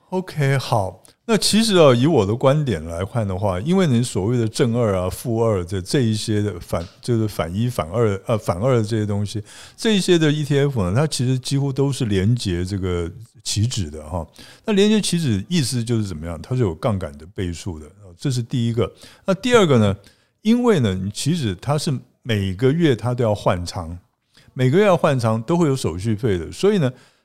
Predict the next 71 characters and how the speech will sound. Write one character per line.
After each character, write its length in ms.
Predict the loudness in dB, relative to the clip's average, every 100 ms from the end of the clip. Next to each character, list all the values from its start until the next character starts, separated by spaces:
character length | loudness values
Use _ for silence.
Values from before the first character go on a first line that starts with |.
| _
其 200 | 0 0
实 160 | 2
用 160 | 0 0
正 240 | 0 -2 0
二 200 | 0 0
的 80 | 0
话， 280 | -4 -6 -12 -4
就 140 | 0
像 180 | 0 0
刚 160 | 2
才 80 | 0
赵 200 | 2 0
华 160 | 0 -4
讲 220 | -6 -10
的， 60 | -18 _ _
只 160 | 0 2
能 180 | 4 4
做 180 | 2
短 260 | 2 -4 -6
线。 220 | -6 -6 -8 _ _ _ _ _ _ 0
你 80 |
要 140 | 4 4
存 300 | 4 4 4
股 200 | 0 -2
的 120 | -2
话， 240 | 0 0 0
哈， 160 | -6 -12 _
千 220 | -4 0
万 160 | 2 0
不 100 | 2
要 160 | 2
用 160 | 2 -2
正 240 | -2 -2 0
二 260 | -4 -6
啊， 160 | -10 -8
或 100 | -6
者 60 | -4
这 120 | -2
一 40 | -2
些 160 | -2
来 160 | -4 -6
存 300 | -8 -8 -8
股， 160 | -12 _ _ _
你， 160 | -16 -6 -2
你 100 | 2
就 120 | 4
用 200 | 6 4
零 120 | 2
零 140 | 2
五 120 | 0 -4
零 120 | -6
来 140 | -6
存 260 | -6 -6 -8
股 160 | -12 -4
就 160 | 0 0
好 200 | -2 -12
了， 100 | -20
哈。 280 | -12 -10 -8
你 80 | -10
不 140 | -2
要 180 | 0 0
说 340 | -4 -6 -4
想 240 | -4 -8 -6
说 220 | -2 -2 -2
啊， 160 | -4 -4
我 140 | -8
这 100 | -4
样 80 | -4
子 80 | -4
可 160 | -4
以 100 | -6